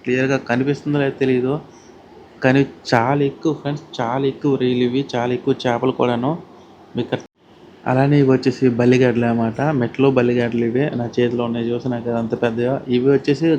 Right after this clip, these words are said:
గట్టి వాళ్ళకి అన్నమాట, మా, మా పెదనాన్న వాళ్ళకి పడ్డాయి. So,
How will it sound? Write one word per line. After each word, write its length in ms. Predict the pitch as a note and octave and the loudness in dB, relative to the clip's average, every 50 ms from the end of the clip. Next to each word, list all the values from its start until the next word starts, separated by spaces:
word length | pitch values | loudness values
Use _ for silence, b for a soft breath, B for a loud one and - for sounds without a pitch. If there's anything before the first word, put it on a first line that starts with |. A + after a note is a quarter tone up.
| A#2+ | 0
గట్టి 200 | A#2+ A#2 A2+ - C#3 | -2 -2 0 2 2
వాళ్ళకి 240 | C3+ C3 C3 B2+ - A#2+ | 2 2 2 -2 -4 -4
అన్నమాట, 220 | A#2+ A#2+ A#2 - C#3+ C3+ | -4 -4 -4 -4 -4 -4
మా, 60 | B2+ A#2 - - - - A#2 | -6 -8 -10 -14 -10 -2 0
మా 60 | A#2 A#2 A#2 - | 0 2 2 2
పెదనాన్న 340 | A#2 A2+ A2+ A#2+ B2 B2+ B2+ B2+ | 2 2 2 0 0 2 2 2
వాళ్ళకి 260 | B2 B2 - B2 B2+ B2 A#2 - - B B B B B B - - - | 2 2 0 -2 -2 -2 -2 -4 -10 B B B B B B -20 -6 -2
పడ్డాయి. 400 | A#2 A2+ A2+ A#2 A#2 A#2 A#2 C3 D3+ F3+ - - - - - - - - - - - - - - - - | -2 0 2 2 2 2 2 0 -2 -6 -10 -16 -20 -20 -20 -20 -20 -20 -20 -20 -20 -20 -20 -20 -12 -6
So, 100 | - A#2 | -2 0